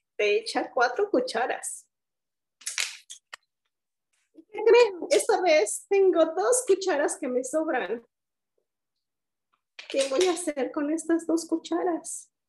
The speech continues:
Hay que hacer. Y si pasan imprevistos,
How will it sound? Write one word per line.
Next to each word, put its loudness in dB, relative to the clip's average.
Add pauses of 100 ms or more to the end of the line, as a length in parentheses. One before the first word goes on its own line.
(3000)
Hay 0
que 2
hacer. -2 (480)
Y 6
si 6
pasan 4
imprevistos, 0